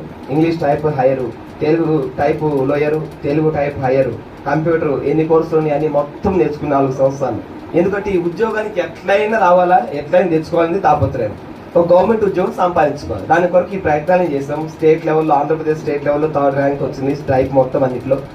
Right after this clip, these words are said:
ఆ, ఇట్లా, ఆ, మరి టెక్నికల్ సర్టిఫికెట్స్ అన్ని దగ్గర పెట్టుకొని ఎగ్జామ్స్ కొరకు రాస్తున్నా, ఎగ్జామ్స్ అన్ని రాస్తున్నా. More than టూ హండ్రెడ్, రెండు వందల ఎగ్జామ్ల కంటే పైగా రాసిన. నా రూమ్ మొత్తం బుక్సే నిండిపోతాయి, మొత్తం న్యూస్ పేపర్స్, బుక్స్, ఆ కాంపిటీషన్ బుక్స్ అన్ని.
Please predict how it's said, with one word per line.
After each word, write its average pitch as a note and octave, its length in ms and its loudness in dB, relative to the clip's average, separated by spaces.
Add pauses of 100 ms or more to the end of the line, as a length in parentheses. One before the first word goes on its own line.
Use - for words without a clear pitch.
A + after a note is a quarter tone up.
(360)
ఆ, E3+ 140 4
ఇట్లా, F3 460 2 (280)
ఆ, C#3+ 360 4 (160)
మరి C#3+ 200 0
టెక్నికల్ G#3+ 380 -2
సర్టిఫికెట్స్ F3 460 0
అన్ని E3+ 180 2
దగ్గర D#3+ 200 2
పెట్టుకొని D3+ 440 0 (200)
ఎగ్జామ్స్ D3+ 380 0
కొరకు C#3+ 240 2
రాస్తున్నా, C#3+ 380 0
ఎగ్జామ్స్ C3 320 -2
అన్ని C3+ 160 2
రాస్తున్నా. A#2+ 360 -2
More D#3+ 260 2
than E3+ 180 2
టూ E3 140 0
హండ్రెడ్, D#3 300 2 (120)
రెండు D3+ 200 0
వందల D#3 220 2
ఎగ్జామ్ల E3+ 340 2
కంటే D#3 240 -2
పైగా C#3+ 320 2
రాసిన. - 260 -2 (320)
నా D3 140 4
రూమ్ E3+ 220 2
మొత్తం F3 280 2
బుక్సే D#3+ 300 0
నిండిపోతాయి, D#3+ 500 0
మొత్తం C#3 220 -2
న్యూస్ D#3 300 -2
పేపర్స్, D#3 320 2
బుక్స్, C#3 420 -2 (420)
ఆ C3 60 2 (120)
కాంపిటీషన్ E3+ 480 2
బుక్స్ D3+ 240 -4
అన్ని. C#3 240 -2